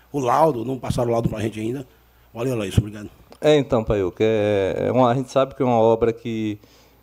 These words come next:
Speaker 2: foi feita diretamente com recurso do Estado. Quem, o, o, quem passa esse laudo aí, eu acredito que é o, que é o dae, né? É o dae que passa o laudo, né? Então, assim,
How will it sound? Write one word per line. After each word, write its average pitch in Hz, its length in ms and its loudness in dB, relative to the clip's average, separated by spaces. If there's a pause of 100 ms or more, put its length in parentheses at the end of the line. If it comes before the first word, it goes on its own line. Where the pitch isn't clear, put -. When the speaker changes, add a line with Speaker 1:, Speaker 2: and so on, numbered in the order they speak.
(180)
Speaker 2:
foi 123 400 0
feita 120 480 -2
diretamente 120 680 2
com 123 80 -4
recurso 120 560 0
do 120 100 4
Estado. 160 560 0 (380)
Quem, 127 680 2 (1040)
o, 123 80 6
o, 110 920 4 (360)
quem 139 160 4
passa 127 340 2
esse 135 200 0
laudo 120 340 6
aí, 117 220 0 (100)
eu 117 100 -4
acredito 123 500 2
que - 100 2
é 120 80 8
o, 113 500 4 (360)
que - 100 0
é - 20 6
o 113 60 2
dae, 123 480 2 (160)
né? 123 180 -2
É 123 60 0
o 120 40 0
dae 120 240 2
que - 120 -10
passa 120 320 0
o 117 40 2
laudo, 110 260 2
né? 131 140 2 (420)
Então, 127 280 4
assim, 123 480 -2